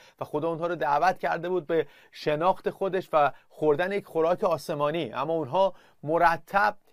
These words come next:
اشتهایی درون اونها به وجود اومد که اونها رو ترغیب می‌کرد بیشتر و بیشتر سوق می‌داد به سمت خوراکی که مال مصر، مال گذشته است و به سمت خوراکی که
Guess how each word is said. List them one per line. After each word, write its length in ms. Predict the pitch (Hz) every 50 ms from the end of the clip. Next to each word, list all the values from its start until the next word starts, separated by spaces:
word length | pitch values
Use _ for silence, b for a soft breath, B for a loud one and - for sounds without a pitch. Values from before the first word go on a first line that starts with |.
| _ _ 175
اشتهایی 600 | 139 - - - 190 170 131 147 196 226 240 226
درون 320 | 196 202 185 185 190 190 185
اونها 220 | 190 175 147 185
به 100 | 175 180
وجود 320 | 175 175 175 190 196 160
اومد 200 | 190 190 185 180
که 60 | - 180
اونها 180 | 160 147 165
رو 80 | 190 190
ترغیب 520 | 180 - 165 160 160 143 180 220 226 185
می‌کرد 380 | 208 208 190 - 208 196 185 -
بیشتر 380 | - 185 - - - 208 202 214
و 60 | 196
بیشتر 320 | 170 170 - - 196 190
سوق 420 | 180 - - - - - - 294 196
می‌داد 400 | 190 220 226 190 220 226 220 220 B B B B B
به 80 | - 151
سمت 280 | - 196 190 190 -
خوراکی 500 | 202 - - 170 165 180 214 220 - -
که 280 | 190 - 226 220 196 b b b b
مال 380 | - 147 160 170 190 220 233 226
مصر، 480 | 214 208 226 214 214 - - 196 214 208
مال 260 | 185 185 202 233 240
گذشته 420 | 196 220 208 214 214 190 - -
است 140 | 214 196 -
و 80 | 185 151
به 100 | 156 147
سمت 280 | - - 190 180 -
خوراکی 440 | 202 - - 175 175 196 185 - 214
که 220 | - 233 233 202